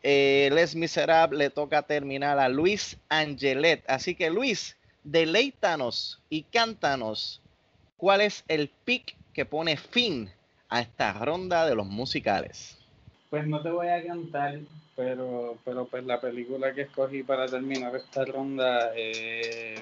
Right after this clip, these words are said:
Speaker 2: Moulin Rouge.
Speaker 1: ¡Échale! Moulin Rouge. Eh, eh, ¿tiene el año por ahí anotado?
Speaker 2: Dos mil,
Speaker 1: Este,
Speaker 2: dos mil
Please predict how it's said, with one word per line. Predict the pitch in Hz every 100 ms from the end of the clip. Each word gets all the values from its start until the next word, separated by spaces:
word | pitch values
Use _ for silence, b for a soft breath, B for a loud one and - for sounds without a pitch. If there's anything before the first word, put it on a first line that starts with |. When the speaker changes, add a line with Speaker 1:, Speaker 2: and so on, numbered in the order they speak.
| 113
Speaker 2:
Moulin | 123 120 120 127 120
Rouge. | 107 - - - _ _ - - - - _ _
Speaker 1:
¡Échale! | 139 143 147 196 233 233 220 190 185 170 165 160 151 147 143 139 135 131 123 123 117 - - 120 117 110 143 175 151 127 117 113 101 95 87 82 - _ _ _ - - - 120 120
Moulin | 147 185 214 220 208 170 120
Rouge. | 135 196 160 117 - - -
Eh, | 139 -
eh, | 139 135
¿tiene | 151 175 240
el | 262
año | 254 254 247 240
por | 226 226
ahí | 233 254 240 226
anotado? | 220 233 262
Speaker 2:
Dos | 208 143
mil, |
Speaker 1:
Este, | - 143 135 123
Speaker 2:
dos | 117 165
mil | 175